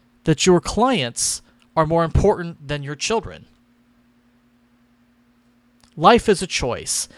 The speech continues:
and your life reflects the choices you make. Are you happy with the life you have?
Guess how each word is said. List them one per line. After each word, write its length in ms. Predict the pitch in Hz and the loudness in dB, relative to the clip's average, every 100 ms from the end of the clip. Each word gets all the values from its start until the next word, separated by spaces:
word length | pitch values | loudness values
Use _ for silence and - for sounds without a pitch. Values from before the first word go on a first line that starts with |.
| - - _ _ 180 | -20 -20 _ _ -2
and 520 | 175 170 175 175 165 | 2 2 2 0 -2
your 280 | 175 208 214 | 4 6 6
life 320 | 196 214 214 | 4 2 0
reflects 400 | 185 - 196 - | -2 2 0 0
the 100 | 180 | -6
choices 460 | - 175 156 147 | -2 -2 -2 -6
you 100 | 151 | -6
make. 400 | 143 127 - - - - _ _ _ _ _ _ _ _ _ - | -6 -8 -10 -18 -20 -20 _ _ _ _ _ _ _ _ _ -4
Are 120 | 147 | -2
you 200 | 135 160 | 0 2
happy 340 | 147 160 156 190 | 4 4 2 2
with 160 | 196 | 2
the 80 | 208 | 2
life 260 | 175 180 190 | 0 -2 -4
you 100 | 185 | -6
have? 460 | 185 208 269 - | -4 -6 -8 -14